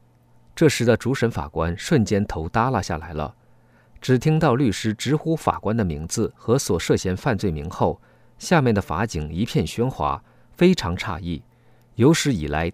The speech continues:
第一次当庭听到律师的控告。律师还特意强调，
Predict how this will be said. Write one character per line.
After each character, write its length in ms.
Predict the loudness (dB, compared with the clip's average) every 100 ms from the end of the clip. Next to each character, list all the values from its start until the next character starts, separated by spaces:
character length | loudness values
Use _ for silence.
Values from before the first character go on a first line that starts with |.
| 0
第 200 | 2 2
一 60 |
次 240 | 2 2 2
当 220 | 2 2
庭 180 | 0 -2
听 200 | 0 2
到 180 | 2 2
律 180 | 0
师 200 | 0 -2
的 100 | -4
控 200 | -4 -6 -4
告。 220 | -4 -6 _ _ _ _ _ _ _ _ -20 _ 0
律 140 | 4
师 200 | 4 4
还 180 | 4 4
特 200 | 4 2
意 120 | 0
强 260 | -2 -8 -8
调， 260 | -4 -4